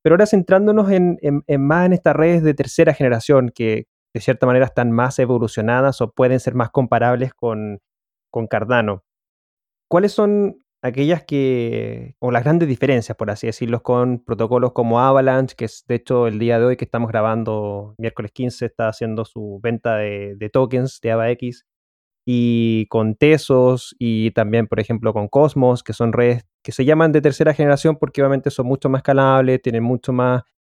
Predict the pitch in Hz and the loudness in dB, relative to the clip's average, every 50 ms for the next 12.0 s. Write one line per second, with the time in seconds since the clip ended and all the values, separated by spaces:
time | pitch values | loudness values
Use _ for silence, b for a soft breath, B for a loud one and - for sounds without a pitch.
0 | _ _ _ _ _ - - 117 117 - 123 123 120 120 123 120 127 127 123 127 | _ _ _ _ _ -6 -2 -2 -2 0 2 2 2 2 2 2 4 4 4 4
1 | 127 - - 123 110 - 147 160 175 - 165 147 - 156 165 165 151 - 160 - | 0 -2 -4 -8 -2 0 2 2 2 2 0 2 2 4 4 2 2 0 -2 0
2 | 147 147 147 147 147 143 135 135 143 151 143 - 139 123 - 135 135 - 143 139 | 2 2 4 4 4 4 2 2 0 0 0 -2 -2 -2 -2 -2 -2 0 -2 -2
3 | 127 - - 110 - 139 123 - 113 110 120 113 107 - 170 190 208 - 220 208 | -2 -4 -8 -6 -4 -4 -4 -4 -8 -6 -6 -6 -4 0 0 0 2 2 2 2
4 | 196 175 - 165 165 175 180 175 170 170 - 160 165 165 170 156 - - 165 165 | 2 2 2 2 0 2 0 -2 -2 -2 -2 0 0 0 0 -2 -2 -2 0 0
5 | 160 156 156 151 147 135 135 143 143 143 135 135 131 131 131 135 139 139 135 127 | 2 0 0 0 -2 -4 -4 -6 -6 -4 -4 -2 0 0 0 2 2 2 0 -2
6 | 123 - 147 139 139 139 135 123 - 131 131 135 135 131 127 120 - 123 120 117 | -4 -2 -2 0 0 0 -2 -2 -4 -6 -4 -2 -2 0 -2 -2 -2 -2 -2 0
7 | 113 113 107 - - 110 117 117 123 123 135 135 127 127 110 113 110 107 104 - | -2 -4 -6 -4 -4 -4 -2 0 0 2 2 2 0 0 -2 -2 -4 -4 -4 -4
8 | 123 120 123 - - 113 104 104 - 120 - - - 139 - - 143 135 - - | -4 -4 -4 -4 -4 -6 -6 -6 -8 -10 -10 -4 -4 -4 -2 -2 -4 -4 -2 -2
9 | 143 135 139 135 - 160 151 151 147 139 139 139 135 131 139 139 127 117 107 - | -4 -4 -4 -2 0 0 2 2 2 2 2 2 2 2 2 2 2 0 -2 -4
10 | 113 104 107 104 104 - 120 117 131 139 143 143 - 135 123 - - 127 131 143 | -6 -6 -4 -6 -4 -4 -2 0 0 0 0 0 0 -2 -4 -2 -2 -2 0 0
11 | 139 - - 139 143 143 139 135 127 139 135 - - 135 - - 135 139 147 | -2 0 0 0 2 0 0 0 -2 -2 -2 0 -2 -2 0 2 2 2 0